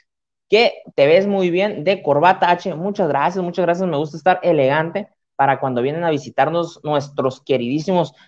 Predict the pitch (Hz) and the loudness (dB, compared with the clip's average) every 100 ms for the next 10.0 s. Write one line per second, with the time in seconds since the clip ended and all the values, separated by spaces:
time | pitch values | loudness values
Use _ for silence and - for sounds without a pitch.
0 | _ - 139 123 139 160 175 175 - _ | _ -8 -4 -2 0 2 4 2 -2 _
1 | _ _ _ _ _ - 131 131 123 - | _ _ _ _ _ -2 0 0 0 2
2 | - 269 180 151 175 196 185 165 123 - | 2 0 -4 -4 -4 -2 -2 -2 -6 -4
3 | 170 170 170 165 147 135 147 156 151 139 | -2 -2 0 -2 0 -2 0 0 2 2
4 | 123 135 175 190 165 147 143 - 156 143 | 4 6 6 6 4 0 0 -2 0 -2
5 | 143 _ _ _ - 143 156 180 185 156 | -6 _ _ _ -4 -2 0 2 2 0
6 | 143 - _ - 156 170 160 151 131 123 | -2 -12 _ -2 0 2 2 2 -2 -4
7 | 131 196 202 233 - _ _ _ _ _ | -2 0 0 -2 -6 _ _ _ _ _
8 | _ _ _ _ _ _ _ _ _ _ | _ _ _ _ _ _ _ _ _ _
9 | _ _ - 135 139 131 135 135 139 | _ _ -2 0 2 0 -2 -2 -4